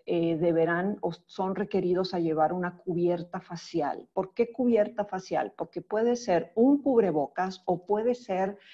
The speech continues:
que el pasajero quiera llevar una bufanda, una mascada.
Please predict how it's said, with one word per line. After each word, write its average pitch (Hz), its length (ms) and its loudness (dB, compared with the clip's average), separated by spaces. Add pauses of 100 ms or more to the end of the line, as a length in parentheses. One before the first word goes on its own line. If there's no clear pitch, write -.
(500)
que 196 360 8
el 185 120 4
pasajero 190 600 0
quiera 190 240 4
llevar 170 420 4
una 190 240 2
bufanda, 196 760 0
una 180 260 -2
mascada. 185 960 2